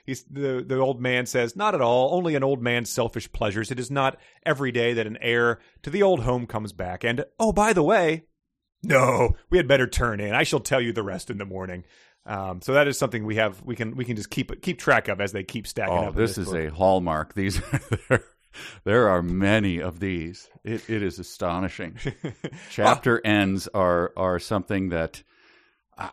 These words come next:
Speaker 2: I don't know. I think the, the Mister in res-, retrospect was kind of,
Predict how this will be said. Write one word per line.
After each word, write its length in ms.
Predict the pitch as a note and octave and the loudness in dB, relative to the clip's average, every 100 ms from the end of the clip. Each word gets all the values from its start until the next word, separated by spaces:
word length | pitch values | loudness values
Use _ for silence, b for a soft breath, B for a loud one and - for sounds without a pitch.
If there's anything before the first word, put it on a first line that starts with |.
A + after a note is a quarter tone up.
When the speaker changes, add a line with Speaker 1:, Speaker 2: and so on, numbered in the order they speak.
| - | -4
Speaker 2:
I 120 | A2+ | 0
don't 140 | D#3+ | 2
know. 120 | A#2+ | 4
I 80 | A2 | 4
think 260 | B2 B2+ - | 2 -2 -4
the, 360 | G2+ G2 G#2 A2 | -6 0 0 0
the 140 | G2 | -2
Mister 640 | F#2+ F#2 B2 - - B2 F#2 | 0 2 2 0 0 2 2
in 180 | G2 F2+ | 0 0
res-, 300 | F#2+ - - B2 - | 2 0 -4 -6 -6
retrospect 720 | E2+ A2 - B2 - F#2+ - | 0 0 2 -2 -2 -2 -2
was 140 | G2+ - | -4 -8
kind 280 | - G#2 G2+ | -2 -2 0
of, 240 | F2 D#2+ | -2 -8